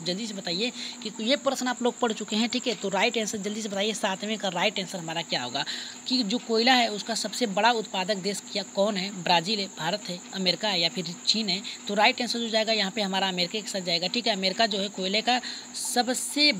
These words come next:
बड़ा उत्पादक देश है। ठीक है, सबसे बड़ा। ठीक है,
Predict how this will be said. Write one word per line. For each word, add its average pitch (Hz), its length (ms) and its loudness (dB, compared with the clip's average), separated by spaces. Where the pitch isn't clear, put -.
बड़ा 208 220 4
उत्पादक 185 520 -2
देश 143 260 -6
है। - 140 -16
ठीक - 160 -2
है, 208 120 0
सबसे 220 320 2
बड़ा। 143 220 -4
ठीक 254 140 -2
है, 220 100 0